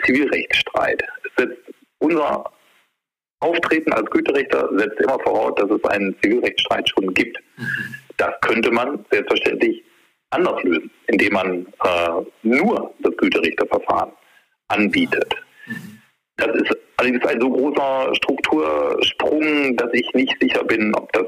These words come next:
Speaker 1: jetzt in absehbarer Zeit so erfolgen wird, weil das ja auch eine finanzielle Geschichte ist, weil dann müssten ja die Güterichter außerhalb des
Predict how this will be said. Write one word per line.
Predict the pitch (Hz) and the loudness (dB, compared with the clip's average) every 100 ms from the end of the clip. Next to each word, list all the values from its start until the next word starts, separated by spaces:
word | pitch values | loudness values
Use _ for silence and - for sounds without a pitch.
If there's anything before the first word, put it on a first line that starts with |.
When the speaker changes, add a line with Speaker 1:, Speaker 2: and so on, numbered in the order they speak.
| - | 0
Speaker 1:
jetzt | - - | -2 0
in | - 95 92 | 0 0 0
absehbarer | - - - 92 90 92 - | 0 0 0 2 0 0 0
Zeit | 92 90 - - | -2 0 -4 -2
so | 98 95 95 - - | 0 2 2 0 0
erfolgen | 101 - 104 113 113 85 | -2 2 2 2 2 2
wird, | 90 113 - - - - | 2 0 -2 -6 -8 -6
weil | 98 101 98 | -2 0 0
das | 92 - - - - | 0 -2 -6 -8 -4
ja | - 98 - | 0 0 0
auch | 113 120 | 0 0
eine | - 101 92 | 0 0 0
finanzielle | 101 90 98 92 90 87 - | 0 0 0 0 0 -2 0
Geschichte | - - 90 95 | 0 0 0 -2
ist, | 82 - | -2 -2
weil | 98 90 82 - _ - - - _ _ | 0 0 -2 -10 _ -14 -12 -16 _ _
dann | 87 92 | -2 0
müssten | 104 - 92 | 0 0 -2
ja | 90 | 2
die | 90 90 | 0 2
Güterichter | 101 - 104 95 101 92 92 _ _ _ _ _ _ | 0 0 -2 0 0 0 -4 _ _ _ _ _ _
außerhalb | - 135 139 104 98 104 - | -2 0 0 0 0 -2 0
des | 98 | -2